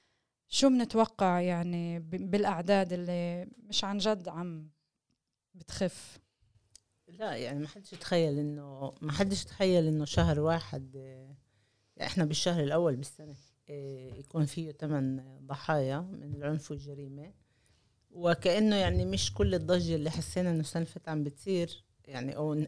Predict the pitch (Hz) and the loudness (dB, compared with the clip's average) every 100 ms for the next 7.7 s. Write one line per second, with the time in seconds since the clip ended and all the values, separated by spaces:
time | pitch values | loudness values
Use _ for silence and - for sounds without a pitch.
0 | - 156 156 190 165 170 170 156 139 139 | -6 -6 0 0 0 -2 -4 -8 -8 -14
1 | 180 170 160 170 156 147 170 156 143 160 | -18 -12 -6 -2 0 2 0 -2 -6 -10
2 | 170 160 151 143 165 160 151 - 175 156 | -20 -18 -16 -14 -10 -8 -8 -6 -2 -2
3 | 143 139 135 131 127 139 _ _ _ _ | -2 -2 -4 -6 -16 -20 _ _ _ _
4 | _ _ - 180 165 175 185 175 180 170 | _ _ 2 4 4 4 4 4 2 2
5 | 156 156 - 180 170 156 170 165 151 143 | -2 -2 -4 -4 -2 -2 -2 -2 -2 -4
6 | 156 143 151 147 139 165 - 196 170 170 | -10 -12 -14 -14 -6 -4 2 4 6 6
7 | 165 - - 120 143 143 135 | 4 0 -6 -4 -2 0 -2